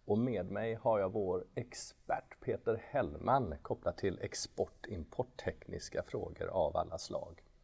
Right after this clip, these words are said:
Och först bara kring, eh, just det faktum att vi är ordförande i Europeiska unionens råd. Vad innebär det?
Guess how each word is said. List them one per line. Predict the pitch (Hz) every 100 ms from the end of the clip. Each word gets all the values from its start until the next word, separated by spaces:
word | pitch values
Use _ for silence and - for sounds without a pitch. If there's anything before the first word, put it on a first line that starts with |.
| - - - - - - -
Och | -
först | 131 151
bara | - 160
kring, | 110 156 107 120
eh, | 160 151 143 135 131 123 120
just | 120 107
det | -
faktum | - 101 95
att | 90
vi | 98
är | 80 87
ordförande | 165 131 - 98 90 92 92
i | 110 95 87
Europeiska | 85 85 95 80 -
unionens | 82 80 71 80 80 -
råd. | 82 78
Vad | 87
innebär | 117 101 71 67 95 143
det? | -